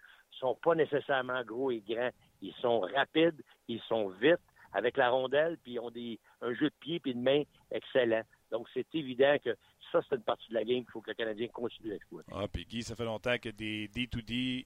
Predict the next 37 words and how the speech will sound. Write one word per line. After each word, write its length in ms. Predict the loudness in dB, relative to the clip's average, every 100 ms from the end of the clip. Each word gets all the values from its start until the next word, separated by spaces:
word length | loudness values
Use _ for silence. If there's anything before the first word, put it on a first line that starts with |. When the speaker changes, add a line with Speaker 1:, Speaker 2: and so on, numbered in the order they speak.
| -10
Speaker 2:
lui, 240 | -10 -8
c'est 160 | -6 -2
banni 340 | 0 0 -2
dans 100 | -6
son 140 | -6 -6
plan 200 | -6 -4
de 60 |
match, 200 | -6 -4
il 60 | -6
en 60 |
veut 140 | -4 -2
pas. 260 | 0 0 -2 _ _ _ -20
C'est, 340 | -12 -10 -8
euh, 100 | -4
par 180 | 0 0
en 100 | 0
avant, 280 | -2 -4 -2
nord-sud, 480 | 0 -2 -2 -6 -4
on 100 | -6
sort 220 | -4 -2
la 120 | -2
rondelle. 380 | -6 -4 -4 -6 -12 -20 -20 -20 _ _ -10
Je 100 | 0
vais 80 | 4
rajouter 340 | 4 2 -4
quelque 200 | -4 -2
chose, 280 | -2 -4 -4
euh, 60 | -6
sur 200 | -6 -8
ce 60 |
que 80 | -10
tu 180 | -8 -10
viens 40 |
de 160 | -8 -8
dire, 300 | -6 -6 -4
euh, 140 | -6
Normand. 380 | -6 -6 -6 -8